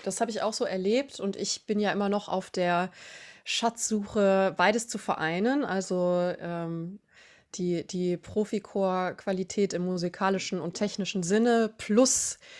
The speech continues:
diese, ja, ideelle Qualität von, von Hingabe und, ähm,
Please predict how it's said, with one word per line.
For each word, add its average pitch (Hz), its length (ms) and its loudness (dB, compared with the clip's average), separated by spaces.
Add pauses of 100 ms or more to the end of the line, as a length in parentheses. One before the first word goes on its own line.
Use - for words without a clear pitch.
(400)
diese, 185 720 2 (260)
ja, 196 240 2
ideelle 208 460 4
Qualität 170 680 -4
von, 165 600 -6
von 185 240 -6
Hingabe 170 800 -2
und, 165 600 -6
ähm, 151 480 -8